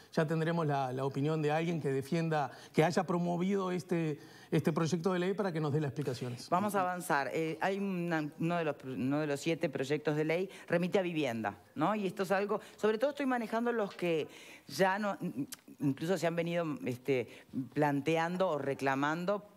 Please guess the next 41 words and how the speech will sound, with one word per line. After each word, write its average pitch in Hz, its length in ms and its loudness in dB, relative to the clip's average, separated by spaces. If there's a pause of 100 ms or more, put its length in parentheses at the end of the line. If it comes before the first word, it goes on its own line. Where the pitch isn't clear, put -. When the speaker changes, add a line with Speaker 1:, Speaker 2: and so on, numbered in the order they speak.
Speaker 2:
por 127 220 0
parte 151 460 0
no 147 180 -2
solo 139 220 -2
de, 127 120 0
de 107 260 -2
la 120 80 2
oposición, 120 540 -2
sino 160 180 -2
también 131 380 0
de, 120 280 -2 (300)
de 135 140 2
voces 139 320 0
de 135 60 0
la 120 100 2
sociedad, 156 600 0
o 139 60 -4
sea, 127 140 -6
que, 127 160 -2 (420)
que 131 100 -2
esté 151 220 2
ahora 156 380 2
plasmado 151 400 0
en 147 80 -2
un 147 100 -4
proyecto 143 540 0
de 143 100 2
ley 151 460 -2
no, 139 260 0
no 143 180 0
sorprende 156 460 0
porque 165 180 -2
ya 165 120 2
se 170 160 0
barajó. 143 560 2 (760)
Establecer 240 840 2
un 247 140 -2
plazo 262 360 0
de 226 80 0
moratoria 220 680 0
de 170 420 -2